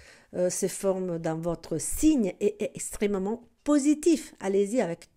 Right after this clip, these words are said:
toutes les décisions d'amour importantes que vous voulez prendre. Qu'est-ce que ça va être, cette nouvelle lune du quinze ? Ça va être un peu comme les génies de la lampe. Vous savez, celle d'Aladin,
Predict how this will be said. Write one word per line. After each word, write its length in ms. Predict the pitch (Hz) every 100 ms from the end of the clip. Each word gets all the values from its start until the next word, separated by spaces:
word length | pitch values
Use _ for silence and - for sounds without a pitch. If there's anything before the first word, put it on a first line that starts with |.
| -
toutes 160 | 311
les 80 | 247
décisions 500 | 196 185 196 185 226
d'amour 520 | 196 180 175 185 233
importantes 560 | 196 170 175 - 202 208
que 100 | -
vous 140 | 170
voulez 220 | 175 180 180
prendre. 420 | - - - - - - - - - - - - _ _
Qu'est-ce 200 | - 277
que 100 | -
ça 180 | 269 269
va 160 | 240 233
être, 220 | 220 208
cette 300 | - 196 -
nouvelle 280 | 196 196 190
lune 200 | 185 190
du 120 | 180
quinze ? 440 | 180 180 180 180 -
Ça 160 | -
va 80 | 226
être 220 | 233 240
un 60 | -
peu 160 | - 262
comme 200 | 226 208
les 140 | 214
génies 300 | 196 220 233
de 80 | 202
la 160 | 190
lampe. 300 | 185 190 190 -
Vous 60 | -
savez, 200 | 190 202
celle 220 | - 180
d'Aladin, 440 | 185 190 190 185